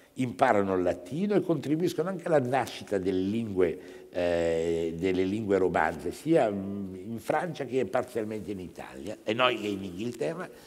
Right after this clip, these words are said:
I normanni hanno una visione simmetrica del mondo. Per loro il campanile non conta, quello che conta è che la chiesa sia una nave. Per loro la navata della chiesa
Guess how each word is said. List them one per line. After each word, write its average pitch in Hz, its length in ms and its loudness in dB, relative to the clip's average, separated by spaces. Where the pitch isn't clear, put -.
I 165 100 2
normanni 196 600 2
hanno 139 280 4
una 170 120 -2
visione 139 380 -2
simmetrica 98 580 -6
del 107 140 -2
mondo. - 560 -14
Per 139 180 4
loro 185 320 4
il 156 140 0
campanile 151 680 0
non 139 240 -4
conta, 87 340 -4
quello 139 220 0
che 135 160 0
conta 180 380 -4
è 117 180 -2
che 131 100 -2
la 120 120 2
chiesa 135 420 -2
sia 113 240 -2
una 95 160 -4
nave. 64 540 -14
Per 120 160 0
loro 143 320 8
la 113 140 4
navata 135 480 2
della 139 240 0
chiesa 170 560 0